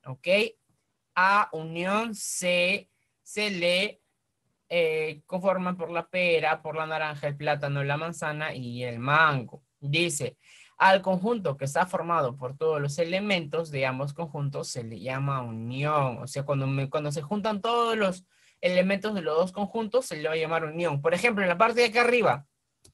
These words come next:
teníamos los dos conjuntos, el conjunto A, que era el equipo,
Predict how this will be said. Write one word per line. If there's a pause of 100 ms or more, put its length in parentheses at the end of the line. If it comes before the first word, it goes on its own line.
(240)
teníamos
los
dos
conjuntos,
el
conjunto
A, (420)
que
era
el
equipo,